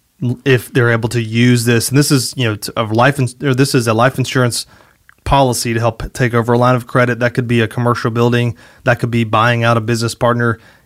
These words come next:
Any large outlay of capital, you have now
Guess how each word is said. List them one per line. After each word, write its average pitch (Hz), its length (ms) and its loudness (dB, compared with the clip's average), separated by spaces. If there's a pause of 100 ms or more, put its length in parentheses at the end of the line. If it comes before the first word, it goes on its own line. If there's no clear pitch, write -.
(120)
Any 165 200 4
large 113 520 2
outlay 117 360 0
of 104 120 -6
capital, 113 640 -2 (560)
you 127 340 2
have 127 180 4
now 113 500 2